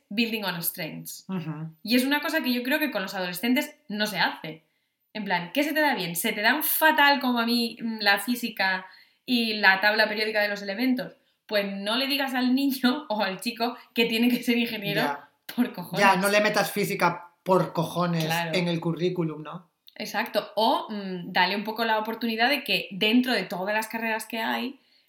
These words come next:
Speaker 1: haya algo que a lo mejor le guste mucho hacer.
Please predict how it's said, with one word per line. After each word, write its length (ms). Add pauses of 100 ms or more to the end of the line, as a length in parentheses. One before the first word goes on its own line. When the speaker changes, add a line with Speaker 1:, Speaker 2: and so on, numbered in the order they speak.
(100)
Speaker 1:
haya 280
algo 200
que 80
a 40
lo 80
mejor 500
le 200
guste 340
mucho 220
hacer. 500